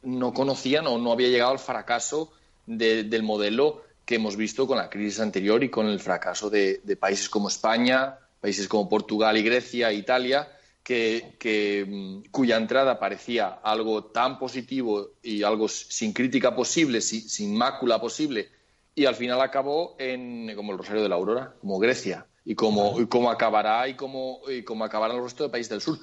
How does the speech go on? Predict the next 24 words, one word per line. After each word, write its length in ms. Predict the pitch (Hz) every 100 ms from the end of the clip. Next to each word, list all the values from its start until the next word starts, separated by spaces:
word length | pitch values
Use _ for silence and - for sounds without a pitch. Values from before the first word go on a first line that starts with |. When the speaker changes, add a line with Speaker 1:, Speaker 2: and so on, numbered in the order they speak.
| -
Speaker 1:
Pero 200 | - 139
mi 100 | 135
pregunta 560 | 127 131 143 185 185 151
es, 320 | 135 - - - _ -
em, 680 | 120 120 117 120 117 117 113 - - _ -
¿no 340 | 143 143 147
hay, 160 | 180 190 175 156
no 120 | 156 165
hay 100 | 185
países 500 | 180 175 160 151 151
en 80 | 143
Europa 640 | 131 156 147 117 - - _ -
que 120 | 147
se 160 | 143
den 160 | 127 139
cuenta 420 | 123 135 131 117
de 100 | 110
esto 380 | 135 - 117 113
y, 80 | 117
y 300 | 127 147 120
que 100 | 131
ofrezcan 420 | 110 139 139 131
otro 200 | 127 117
liderazgo? 720 | 117 107 92 127 139 131 113